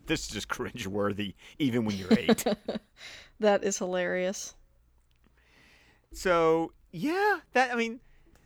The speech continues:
Speaker 1: that's it. I mean, like I said,
Speaker 2: <laughs>
Speaker 1: it's the movie, the movie is, the movie as a movie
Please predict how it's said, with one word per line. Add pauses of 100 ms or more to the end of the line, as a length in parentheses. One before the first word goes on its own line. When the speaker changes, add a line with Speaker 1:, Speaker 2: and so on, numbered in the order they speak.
(220)
Speaker 1:
that's
it.
I
mean,
like
I
said,
Speaker 2:
<laughs>
Speaker 1:
it's (200)
the
movie,
the
movie
is, (300)
the
movie (120)
as
a
movie